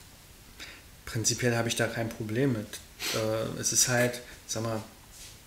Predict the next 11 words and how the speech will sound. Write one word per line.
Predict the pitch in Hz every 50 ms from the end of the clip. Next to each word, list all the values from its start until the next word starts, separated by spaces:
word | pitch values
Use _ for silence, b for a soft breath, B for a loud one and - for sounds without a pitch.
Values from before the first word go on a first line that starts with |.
| - - - B B B B B B B B - - - -
es | - - 127
ist | 120 - 131
halt | 123 120
für | - - 135 120 - -
alle, | - 123 123 147 165 170 180 180 180 151 - - -
die | 131
an | 123 123 120
so | 113 127
einer | 127 127 127 123 120
Real-Life-Vorstandssitzung | 123 135 147 143 139 135 135 - - 127 131 127 - 147 139 127 - 135 127 - - 127 120
teilnehmen | - - 123 123 135 131 123 117 113 107